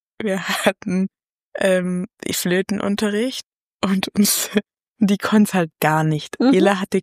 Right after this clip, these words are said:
Speaker 1: keinen Bock, diese Scheißflöte zu spielen. <laughs> Und die Lehrerin sagt so, "Ah, du Ela, spreche ich etwa Chinesisch?" Und sie sagt, "Nein, aber vielleicht verstehe ich nur Chinesisch."
Speaker 2: <laughs>
Speaker 1: Oh,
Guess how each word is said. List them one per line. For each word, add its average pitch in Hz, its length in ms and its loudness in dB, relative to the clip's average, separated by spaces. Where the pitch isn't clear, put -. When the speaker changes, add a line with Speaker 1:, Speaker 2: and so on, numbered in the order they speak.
Speaker 1:
keinen 202 600 -2
Bock, - 240 -2
diese 170 260 -2
Scheißflöte 165 800 -2
zu - 180 -6
spielen. - 260 -2
<laughs> 277 100 2
Und 233 240 2
die 226 60 2
Lehrerin 208 600 2
sagt 196 360 -4
so, 196 260 -6
"Ah, 254 160 0
du 254 180 -2
Ela, 269 640 2
spreche 233 520 -4
ich - 240 -6
etwa 233 560 -4
Chinesisch?" 220 1200 -2
Und 196 180 2
sie 196 140 0
sagt, 185 260 0
"Nein, 269 460 2
aber 180 160 0
vielleicht 190 320 -2
verstehe 285 400 2
ich - 180 0
nur 220 200 4
Chinesisch." - 840 2
Speaker 2:
<laughs> - 560 0
Speaker 1:
Oh, 233 300 0